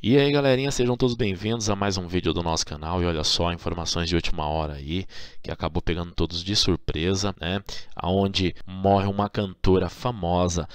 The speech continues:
depois de grande batalha contra uma doença. Pois é, a morte precoce da cantora aconteceu após uma semana de internação em uma grande luta contra a doença. Pois é, a cantora famosa morre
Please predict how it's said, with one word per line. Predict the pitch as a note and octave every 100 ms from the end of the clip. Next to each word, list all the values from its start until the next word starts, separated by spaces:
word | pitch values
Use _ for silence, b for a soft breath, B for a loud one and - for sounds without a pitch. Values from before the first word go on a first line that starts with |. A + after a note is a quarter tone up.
| B -
depois | - G2+ G2
de | G2
grande | G#2 A#2+ A#2
batalha | A#2 G2 - D2+ D2+
contra | - C#2+ E2
uma | E2
doença. | G#2 G2 D2 - - C#2
Pois | - F#2+ G2
é, | E2+ D2+ b b
a | -
morte | B2+ C3+ -
precoce | - C#3 - E2+ D#2+ F2
da | G2
cantora | G2 E2+ E2 E2 E2 D2 B B
aconteceu | - - B2 - - F2 D2 B B
após | - A#2+ B2+
uma | C#3+ D3+
semana | - G2 G#2 A2
de | A2+
internação | A2+ A#2 G2+ F2 - E2 D2 B B
em | - C3
uma | C#3 A#2+
grande | A2 D3 C3
luta | G2 F#2 A#2+ - -
contra | F2 - G2
a |
doença. | C3 F#2 D#2 - - -
Pois | A#2 G#2 E2+
é, | D#2+ C#2+ B B
a | B2
cantora | - G#2+ F#2+ G2+ G2+ F#2+ -
famosa | - - D3+ G2 E2 D#2+ E2 D#2 b
morre | - G2 F2+